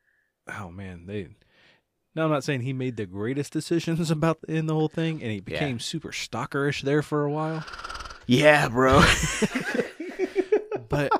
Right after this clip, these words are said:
Speaker 1: I feel like those two women fucked with his head so hard that he
Speaker 2: Yeah.
Speaker 1: didn't know right from wrong at that point.
Speaker 2: Yeah, and I mean, like I said, it, there's parts in, like, other than the,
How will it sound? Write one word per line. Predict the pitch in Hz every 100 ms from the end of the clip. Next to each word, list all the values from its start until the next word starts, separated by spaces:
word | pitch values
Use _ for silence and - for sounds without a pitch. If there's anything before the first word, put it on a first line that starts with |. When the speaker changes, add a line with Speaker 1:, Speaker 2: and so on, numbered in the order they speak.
| -
Speaker 1:
I | 120
feel | - 160 175
like | 170 160 147 - _ _ -
those | 113 127 156 -
two | 170
women | 147 127 147 170 170
fucked | - - - 147 160 -
with | 139
his | 147 139
head | 139 139
so | - 135 139
hard | 113 139 185 - _ - _
that | 120
he | 104
Speaker 2:
Yeah. | 101 -
Speaker 1:
didn't | 110
know | 107
right | 101 101 -
from | 90
wrong | 104 113 95
at | 87
that | 65 -
point. | - - - - - - -
Speaker 2:
Yeah, | - - 120
and | 92 123 123 117 113 -
I | 135
mean, | 131 117 - _ _ _ _ _ _ _
like | 135 127
I |
said, | 113 113 -
it, | 101 - _ _ _
there's | 131 123
parts | - 156 160 -
in, | 139 127 -
like, | 123 117 - _
other | 131 135
than | 120 120 113
the, | 101 107 104 101